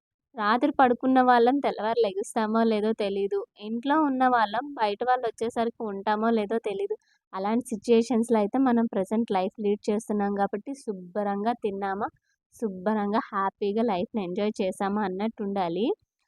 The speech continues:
మన ఫుడ్ కంట్రోల్ అనేది ఉండాలి, హెల్తీ అనేది ఉండాలి. అలా అని మరీ నోరు కట్టేసుకున్న సిచ్యుయేషన్స్‌కి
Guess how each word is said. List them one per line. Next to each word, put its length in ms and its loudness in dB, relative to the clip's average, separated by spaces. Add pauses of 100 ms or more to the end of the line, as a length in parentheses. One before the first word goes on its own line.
(140)
మన 160 -2
ఫుడ్ 300 -2
కంట్రోల్ 500 4
అనేది 400 4
ఉండాలి, 480 0 (100)
హెల్తీ 420 -4
అనేది 400 -2
ఉండాలి. 420 -2 (160)
అలా 260 -4
అని 200 2
మరీ 280 4
నోరు 340 2
కట్టేసుకున్న 760 -2
సిచ్యుయేషన్స్‌కి 920 0